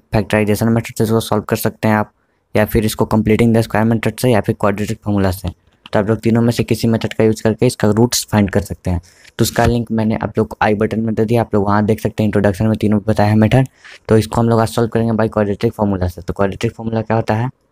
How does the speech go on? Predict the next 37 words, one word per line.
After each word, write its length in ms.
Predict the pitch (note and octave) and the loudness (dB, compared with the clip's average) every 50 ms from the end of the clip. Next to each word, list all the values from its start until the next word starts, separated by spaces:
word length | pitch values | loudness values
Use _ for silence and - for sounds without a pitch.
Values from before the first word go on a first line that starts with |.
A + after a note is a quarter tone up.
| _ | _
अब 200 | - A2+ A2+ G#2+ | -2 0 2 2
इस 160 | A2+ G#2+ - - | 2 0 0 -4
इक्वेशन 320 | G#2+ - A2+ A2 A#2+ A#2 | 0 0 0 0 0 0
को 100 | A2 A2+ | 0 0
हम 40 | A#2+ | 0
लोग 140 | A#2+ A2+ - | 0 -2 -2
by 140 | - G#2+ G#2+ G#2+ | 0 -2 -2 0
quadratic 460 | A#2 A2+ G#2+ G#2+ G#2+ G2+ A2+ A2+ A2 _ _ - | 2 0 2 2 0 0 -2 -4 -6 _ _ -6
formula 300 | A2+ A2 A2 A2 A2+ A2+ | -4 -2 0 2 2 0
से 180 | - - A#2+ A2+ | 0 0 -2 -2
इसको 240 | A2 - - - A2+ | -2 -4 0 -2 0
सॉल्व 220 | - - A2 G#2 - | 0 0 -2 -2 -2
करेंगे। 360 | - F2+ F2+ F2+ F2 - F#2+ | -2 -4 -4 -4 -2 -4 -4
तो 60 | F#2+ _ - | -4 _ -4
क्वाड्रेटिक 360 | - G2+ G2+ G2 G#2 G#2 A2 G#2+ | 0 0 2 2 2 2 2 0
फॉर्मूला 260 | A2+ A2+ A2+ A2+ A2+ | 0 0 0 0 0
क्या 140 | A2+ A2+ A2+ | 0 0 -2
होता 180 | A2+ - G2+ | 0 0 -2
है, 40 | - | 0
एक्स 200 | - A2 - - | 0 -2 0 0
equal 320 | A2 G#2+ - A2 A2 G#2 - | -2 0 2 2 2 2 0
to 80 | A#2+ B2 _ _ _ _ _ _ _ _ _ _ _ - | -2 -6 _ _ _ _ _ _ _ _ _ _ _ -6
minus 400 | G2 F#2+ F#2+ G2 G#2 G#2+ A#2 A2+ - | -2 0 0 2 2 0 0 -2 -2
b 120 | G#2 A2 G#2+ G#2 B2+ - _ _ _ _ _ _ - | 0 0 0 0 -2 -6 _ _ _ _ _ _ -2
plus 200 | G2+ G#2 A2 A2 - | 2 2 2 2 2
minus 340 | A#2+ A2 G#2+ G#2+ G#2+ G#2+ G#2+ - | 0 0 2 2 2 0 0 0
root 160 | A2+ G#2+ A2 | -2 2 2
under 200 | G#2+ G#2+ G2+ G2+ G#2 F#2+ | 2 2 4 2 2 2
b 160 | G2 G#2+ G#2+ G#2 | 2 2 2 2
square 340 | - - - G2+ G2 G2+ G2+ | 0 -2 -2 0 0 0 0
minus 320 | G2+ G2 G2 G2+ G2+ - | -2 -2 -2 -4 -6 -6
four 180 | _ - G#2 G2 | _ 0 0 2
a 60 | G2 F#2 | 2 0
c 160 | F#2 - G#2+ A2 A2 _ _ _ _ _ _ _ _ _ _ _ _ _ _ _ _ _ - - | 2 2 0 0 0 _ _ _ _ _ _ _ _ _ _ _ _ _ _ _ _ _ -6 -2
by 160 | F#2+ F#2+ G2 F#2+ F#2+ | 0 0 0 -2 -2
टू 160 | - G#2 - - - | -2 -2 -2 -2 -2
ए। 160 | F#2+ F#2 F#2 | -2 -2 -2